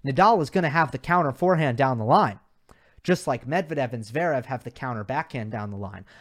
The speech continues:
Andrei Rublev is giving you that shot. When, when your offense comes from your inside out forehand, at least that is the most comfortable place for, for, uh,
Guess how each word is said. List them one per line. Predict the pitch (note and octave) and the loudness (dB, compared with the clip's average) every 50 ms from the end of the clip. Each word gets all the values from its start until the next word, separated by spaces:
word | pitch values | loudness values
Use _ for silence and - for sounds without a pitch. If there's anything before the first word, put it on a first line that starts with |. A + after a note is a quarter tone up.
| - - | -8 -2
Andrei | - A3 C4 C4+ C4+ | 0 0 2 2 2
Rublev | F#3+ D3 E3+ G#3 F3 D3 B2 A#2+ | 2 2 2 2 2 0 -2 -2
is | A2 - | -4 -2
giving | - F#3 E3+ E3 B2 | -2 -2 -2 -2 -4
you | A#2+ A#2+ | -4 -2
that | A#2 A#2 G#2+ - | -2 -2 -4 -6
shot. | - - C3 A2+ F#2+ - - _ _ _ _ _ _ _ _ _ _ _ _ _ | -6 -4 -4 -4 -4 -6 -12 _ _ _ _ _ _ _ _ _ _ _ _ _
When, | C#3 D3 D3+ C#3+ C#3 - | 2 2 2 2 0 -4
when | C#3 C#3+ C#3+ C#3+ | -4 -2 0 2
your | E3 A3 A3+ - - | 2 2 2 2 2
offense | F3 F#3+ F#3+ - G3 D#3+ C#3 - | 2 0 2 2 -2 -2 -2 -8
comes | - - - - - - G#3+ A3 B3+ C4 A3+ F#3 D3 A#2+ | -14 -16 -16 -16 -10 -4 0 0 0 0 0 -2 -6 -8
from | - - D#3 D3 C3 | -4 -4 -2 -2 0
your | B2+ B2 C3 | 0 0 0
inside | D3 D#3+ D3+ - - C#3+ B2+ A#2 | -2 -2 -4 -2 0 0 2 2
out | A#2 A#2 A#2 A2 - - _ _ _ _ _ | 2 2 0 0 -4 -10 _ _ _ _ _
forehand, | - - - F#3 G#3+ F#3+ F#3 G#3+ G#2+ - - - _ _ _ _ _ - | -6 -2 2 2 2 2 0 -4 -8 -12 -16 -20 _ _ _ _ _ -4
at | A#2+ | -2
least | C#3 D3+ C#3 - | 0 0 0 2
that | E3 D#3+ E3+ | 0 0 0
is | E3 - | -2 -4
the | D3+ | -4
most | D3 C3+ B2+ - - | -4 -4 -4 -6 -6
comfortable | - F#3+ G3+ G3+ - D3 A#2 A2+ | -6 -6 -6 -4 -6 -4 -4 -4
place | A2 - D3+ C3+ A#2 - - - - _ _ _ _ _ _ | -4 -2 -4 -4 -4 -4 -8 -14 -16 _ _ _ _ _ _
for, | _ - B2+ A#2 | _ -6 -4 -4
for, | - - - - - B2+ A#2+ A#2 - - | -6 -8 -14 -6 -4 -4 -4 -4 -6 -6
uh, | A#2+ A#2 A2+ A2 G#2+ | -4 -2 -2 -2 -4